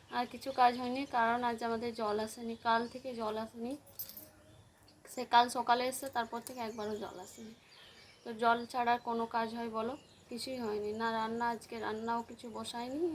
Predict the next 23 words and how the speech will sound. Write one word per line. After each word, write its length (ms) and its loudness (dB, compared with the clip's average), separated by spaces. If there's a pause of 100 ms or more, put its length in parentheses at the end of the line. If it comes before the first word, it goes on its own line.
(100)
না 80 -2 (220)
স্নান 240 -4 (100)
করেছি, 360 -8
না 140 -4
কাপড় 340 -4
ধুয়েছি, 380 -10
কিছু 260 -12
হয়নি। 240 -10 (760)
তো 60 -6 (120)
দেখা 260 2
যাক 120 2 (100)
কখন 220 -4 (120)
জল 180 4 (120)
আসে। 220 -6 (1500)
পুরো 200 2 (160)
চিত্তরঞ্জন 500 -6 (120)
কোথাও 260 -2 (100)
জল 200 -2
আসেনি, 260 -8 (100)
শুধু 180 -10 (100)
আমাদের 300 -6 (100)
এলাকায় 420 -8
না। 60 -4